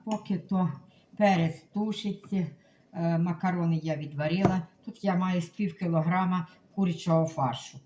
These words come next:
Ну, бачите, курячий фарш, він чомусь такий все рідковатий. І тут маю накришену цибульку, нічого я не тру,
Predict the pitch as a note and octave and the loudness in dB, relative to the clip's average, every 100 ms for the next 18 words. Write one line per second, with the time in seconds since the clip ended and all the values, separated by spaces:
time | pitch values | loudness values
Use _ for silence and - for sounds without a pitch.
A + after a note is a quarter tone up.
0 | - - - _ _ _ - B3 A#3+ - | 2 2 -14 _ _ _ -2 -2 -2 -8
1 | G3+ G#3 - D#3+ - B3+ A#3+ A3 G3+ G#3+ | -4 -4 -6 -8 -4 -4 -4 -6 -2 -2
2 | G3+ - F#3+ - F3+ F#3 - - - D3+ | -2 -6 -10 -6 -6 -6 -8 -14 -12 -10
3 | - D3+ - _ - C#3 A#2+ - B2 G2+ | -8 -8 -10 _ -6 -4 -4 -8 -8 -6
4 | A#2+ - D#3+ _ - _ _ - B3+ A#3+ | -8 -14 -20 _ -20 _ _ -6 -4 -4
5 | G#3+ - F#3+ F#3 F3+ E3+ D#3+ C#3 C#3+ C3 | -8 -4 -2 0 -2 -2 -4 -4 -2 -2
6 | C3 D#3+ D3 A3 A#3+ - F3 E3+ E3 E3+ | -2 -4 -2 0 -2 -2 -2 -2 0 0
7 | D#3 D3 C#3+ C#3 - A3 | 0 -2 -4 -4 -6 -6